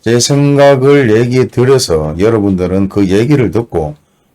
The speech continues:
모든 자료를 수집해서 현재 돌아가는 상황을 명확하게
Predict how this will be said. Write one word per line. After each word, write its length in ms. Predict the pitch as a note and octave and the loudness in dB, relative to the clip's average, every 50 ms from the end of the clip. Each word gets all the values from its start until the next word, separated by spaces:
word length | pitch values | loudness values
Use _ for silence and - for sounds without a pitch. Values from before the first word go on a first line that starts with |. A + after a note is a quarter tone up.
| _ | _
모든 500 | - F2+ F#2+ A2 B2 A#2+ B2 B2 B2 B2 | -6 -2 0 0 0 0 0 0 0 0
자료를 440 | A#2 G#2 G#2 G2+ G2+ A#2 G#2+ G#2+ G2 F2+ | 0 0 0 0 0 0 0 -2 -2 -2
수집해서 800 | - - C3+ A#2+ A#2+ G#2+ - - G#2+ G#2 - A2+ F#2+ D#2+ D2+ - _ _ _ _ _ _ _ _ _ - | -4 -6 -4 -4 -4 -6 -4 -2 -4 -2 0 -2 -2 -2 -4 -6 _ _ _ _ _ _ _ _ _ -2
현재 420 | C#3 D3+ D3+ D#3 D3 D#3 D3 C#3 | 0 2 2 2 2 2 2 2
돌아가는 460 | - C3 B2+ B2+ A#2+ - G#2 G2+ G2+ G2 | 2 2 2 2 2 2 0 0 0 -2
상황을 720 | F#2 - F#2+ F2+ F#2 G2 G#2 G2 E2+ D#2+ D#2+ D#2+ F2 F2+ F#2+ - _ _ | -4 -4 -4 -2 -2 -2 -2 -2 -4 -4 -6 -8 -10 -14 -16 -20 _ _
명확하게 760 | - F2 F#2+ G2+ G#2 G2+ F#2+ F#2+ F#2 F2 D#2+ G2+ A2+ B2 C#3+ | -8 -4 -2 -2 -2 -2 -2 -4 -4 -4 -2 -2 -2 -2 -4